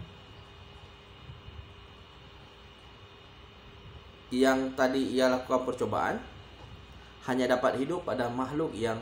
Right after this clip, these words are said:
diserangnya. Artinya dia tidak bisa hidup pada makhluk yang mati, tetapi dia hanya bisa hidup pada makhluk hidup. Kemudian penelitian ber-, eh,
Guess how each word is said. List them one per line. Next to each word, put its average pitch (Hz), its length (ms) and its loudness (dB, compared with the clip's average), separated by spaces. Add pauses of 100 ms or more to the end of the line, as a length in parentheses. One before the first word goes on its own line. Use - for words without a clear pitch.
(100)
diserangnya. 104 560 -2 (960)
Artinya 131 320 0
dia 170 160 2
tidak 131 240 2
bisa 120 160 -2
hidup 165 160 0
pada 120 240 0
makhluk 117 320 -4 (160)
yang 110 160 0
mati, 120 480 -4
tetapi 156 400 -2
dia 143 160 2
hanya 120 160 -2
bisa 117 240 -2
hidup 107 240 0
pada 113 320 0 (800)
makhluk 110 400 2 (240)
hidup. 110 240 -2 (1300)
Kemudian 160 480 4 (720)
penelitian 139 400 2
ber-, 156 400 4
eh, 131 560 6